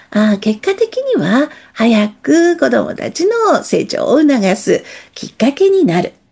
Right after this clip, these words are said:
ということなんですね。はい。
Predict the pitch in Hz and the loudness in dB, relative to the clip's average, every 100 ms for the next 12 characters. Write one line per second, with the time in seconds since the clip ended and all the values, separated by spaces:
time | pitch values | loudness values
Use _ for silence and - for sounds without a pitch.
0 | _ _ 381 359 247 226 - - - - | _ _ 2 4 4 2 -2 -6 -4 -4
1 | - - - - - 254 190 277 320 330 | -6 -16 -14 -12 -8 -2 0 2 2 2
2 | 339 349 - _ _ _ _ - - | 2 -2 -8 _ _ _ _ -20 -20